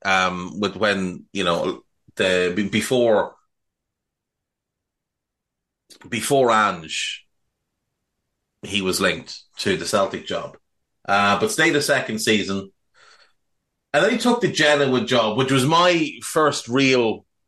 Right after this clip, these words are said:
opportunity to see much of him. They went down. It wasn't his fault. They were going down anyway. Nobody was saving them. They were just diabolical. But he was given a new contract and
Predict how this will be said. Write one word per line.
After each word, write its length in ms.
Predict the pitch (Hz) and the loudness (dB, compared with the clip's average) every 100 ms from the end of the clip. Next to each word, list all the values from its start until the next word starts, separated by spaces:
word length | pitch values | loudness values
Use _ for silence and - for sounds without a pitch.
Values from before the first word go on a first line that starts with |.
| _ - | _ -2
opportunity 680 | 117 - 113 131 120 107 | -2 -2 -2 0 0 -2
to 100 | 101 | -4
see 220 | - 127 | -2 -2
much 320 | 113 113 107 - | 0 0 0 -4
of 80 | |
him. 300 | 95 87 80 - _ _ _ _ _ _ _ - | -6 -6 -8 -20 _ _ _ _ _ _ _ -2
They 200 | 147 147 | 0 4
went 320 | 185 220 - | 4 2 2
down. 600 | 170 131 104 95 104 - _ _ _ _ _ _ _ _ _ _ _ _ | 2 4 2 -2 -6 -12 _ _ _ _ _ _ _ _ _ _ _ _
It 140 | 147 147 | 0 2
wasn't 360 | 156 160 139 | 4 2 2
his 220 | 135 131 - | 0 0 2
fault. 320 | 127 123 117 | 2 4 4
They 80 | 123 | 2
were 140 | 113 | 2
going 420 | 127 131 131 117 | 4 4 2 2
down 260 | 117 113 107 | 2 2 2
anyway. 580 | 110 113 113 113 110 107 120 - | 0 2 2 2 0 -6 -12 -2
Nobody 960 | 131 135 139 143 139 120 107 92 87 - | 2 4 4 4 4 2 0 -2 -8 -6
was 180 | 104 - | 0 2
saving 420 | 113 101 90 90 | 2 2 0 -2
them. 320 | 82 78 71 _ - | -2 -4 -12 _ -2
They 140 | 110 | 2
were 260 | 107 98 - | 2 0 -4
just 520 | - 131 123 - - _ - | -2 0 0 -6 -16 _ 0
diabolical. 800 | 113 107 95 101 92 87 87 - _ _ _ _ _ _ _ _ _ _ _ | 2 2 2 2 0 -4 -12 -20 _ _ _ _ _ _ _ _ _ _ _
But 220 | - 143 143 | 2 2 2
he 120 | 139 | -2
was 100 | 139 | 0
given 220 | 226 220 | 0 2
a 60 | 202 | 0
new 180 | 175 | 0
contract 600 | 143 160 147 143 123 113 | 0 2 2 2 0 0
and 440 | 120 113 107 95 | 0 0 0 -4